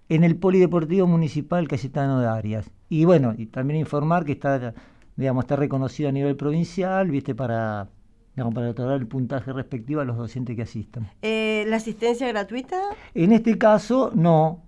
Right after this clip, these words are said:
Speaker 1: En la, mu-, muchos de los cursos que nosotros realizamos son gratuitos, pero este curso es un curso que tenemos que
Speaker 2: Tiene
Speaker 1: recaudar
Speaker 2: costos.
Speaker 1: mínimamente porque el profesor, eh,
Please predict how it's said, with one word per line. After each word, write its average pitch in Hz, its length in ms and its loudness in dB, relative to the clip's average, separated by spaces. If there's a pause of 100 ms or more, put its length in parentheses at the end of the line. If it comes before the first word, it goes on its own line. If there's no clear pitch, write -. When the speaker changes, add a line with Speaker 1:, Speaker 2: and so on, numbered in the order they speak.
Speaker 1:
En 147 220 -4
la, 139 80 -2
mu-, 156 180 2
muchos 220 280 4
de 196 60 6
los 190 100 4
cursos 202 260 0
que 175 40 4
nosotros 175 220 2
realizamos 175 340 2
son 185 140 0
gratuitos, 214 500 2
pero 143 380 2
este 143 260 -2
curso 160 300 -2
es 139 100 -6
un 139 120 -2
curso 135 680 -4
que 113 100 -8
tenemos 123 300 -2
que 123 360 -6
Speaker 2:
Tiene 143 180 -12
Speaker 1:
recaudar 139 440 2
Speaker 2:
costos. 160 60 4
Speaker 1:
mínimamente 165 680 6
porque 151 340 -2
el 139 120 0
profesor, 151 640 -2 (760)
eh, 123 400 -4